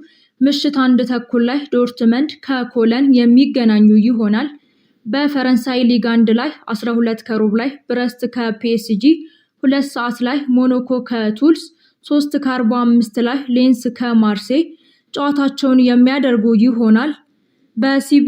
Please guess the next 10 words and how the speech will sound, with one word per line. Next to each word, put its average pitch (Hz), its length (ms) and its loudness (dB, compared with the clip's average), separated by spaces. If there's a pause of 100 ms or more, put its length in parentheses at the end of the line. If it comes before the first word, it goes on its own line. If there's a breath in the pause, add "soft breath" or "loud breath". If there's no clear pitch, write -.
ኢትዮጵያ 254 540 -2
ፕሪሚየር 226 520 2
ሊግ 269 240 0 (140)
ዘጠኝ 220 340 0
ሰዓት 220 340 -6
ላይ 254 140 -4 (160)
ቅዱስ 240 340 -2
ጊዮርጊስ 233 500 -2
ከኢትዮጵያ 240 960 -6
መድን፣ 220 360 2